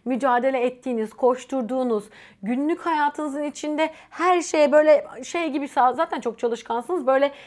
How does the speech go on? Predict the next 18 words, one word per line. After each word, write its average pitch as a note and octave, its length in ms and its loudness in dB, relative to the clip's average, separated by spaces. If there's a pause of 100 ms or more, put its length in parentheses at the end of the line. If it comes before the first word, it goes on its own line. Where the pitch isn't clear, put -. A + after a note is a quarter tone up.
şey E4+ 240 0
gibi, A#3+ 120 -2
ahtapot E4 460 -4
gibi C#4+ 120 -2
her E4 200 -2
şeye C#4 180 -4
yetiştirdiğiniz C#4 640 -6
bir C#4+ 160 0
dönem B3+ 260 0
olacak. A3 400 -2 (340)
Bu F#4 100 2
süreç F4+ 460 -4 (240)
birazcık D4+ 500 0
daha C4+ 240 2 (140)
enerjiyi C#4+ 680 -2
kontrolsüz D4 640 -6
harcamanıza, A3+ 800 -2 (240)
haliyle C#4+ 680 0